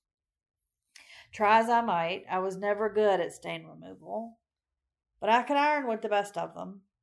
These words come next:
I think my favorite line is, "Snowy linens without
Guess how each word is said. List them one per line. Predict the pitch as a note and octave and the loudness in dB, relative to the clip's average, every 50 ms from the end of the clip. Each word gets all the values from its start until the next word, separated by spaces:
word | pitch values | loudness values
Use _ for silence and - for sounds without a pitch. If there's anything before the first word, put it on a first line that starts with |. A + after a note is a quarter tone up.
| _ _ _ _ _ _ _ _ _ _ _ _ _ _ _ _ _ _ _ _ _ _ _ _ _ - | _ _ _ _ _ _ _ _ _ _ _ _ _ _ _ _ _ _ _ _ _ _ _ _ _ -10
I | - G#3 | -10 -8
think | G#3 - E4+ G4 F#4+ - | -4 -2 -4 -4 -4 -6
my | A3+ A3+ A3+ G#3+ | -4 -2 -2 -2
favorite | G#3+ - - B3+ C4 C#4+ C#4+ C#4 C#4 - - | -4 -4 -2 -2 0 0 -2 -2 -6 -6 -6
line | G3+ G3 G3 F#3+ F#3+ F#3 F#3 F#3 | -6 -4 -2 -2 -2 -2 -4 -4
is, | F3+ F3+ F3+ F3+ - - _ - - - _ _ | -6 -6 -6 -8 -12 -18 _ -20 -20 -20 _ _
"Snowy | - - - - A#3 B3 C4 C4+ C#4 C#4 C#4+ C#4+ C#4 C#4 C#4 C4+ C4+ C4+ C4 _ _ _ _ _ _ _ _ _ _ _ _ _ _ _ | -16 -14 -12 -10 -6 -4 -2 -2 -2 -2 -2 -4 -6 -6 -8 -8 -10 -12 -14 _ _ _ _ _ _ _ _ _ _ _ _ _ _ _
linens | G#3+ G#3+ G#3+ A3 G#3+ G#3+ G#3+ G#3+ G#3+ G#3 G#3 G#3 G#3 F#3+ - - - | -8 -6 -4 -4 -2 -2 -4 -4 -4 -8 -10 -14 -16 -16 -18 -18 -14
without | G#3 F#3 E3+ - - - F3+ F#3+ G3 G3+ G#3 G#3 - - - | -14 -14 -14 -14 -14 -12 -12 -10 -6 -4 -4 -4 -6 -6 -12